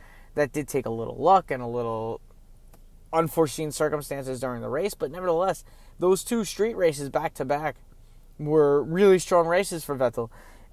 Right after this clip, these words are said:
And then, uh, Hungary, which for Vettel was a strong race, if you recall, the race itself for Lance Stroll went,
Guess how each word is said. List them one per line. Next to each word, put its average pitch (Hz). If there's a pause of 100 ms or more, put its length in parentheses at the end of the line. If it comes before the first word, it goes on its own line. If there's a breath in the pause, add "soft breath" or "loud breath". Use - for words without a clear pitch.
And 180
then, 202
uh, 175
Hungary, 185
which 143 (160)
for 165
Vettel 202
was 180
a 160
strong 151
race, 135
if 120
you 131 (420 soft breath)
recall, 151 (460)
the 147
race 151
itself 143
for 131
Lance 160
Stroll 127
went, 131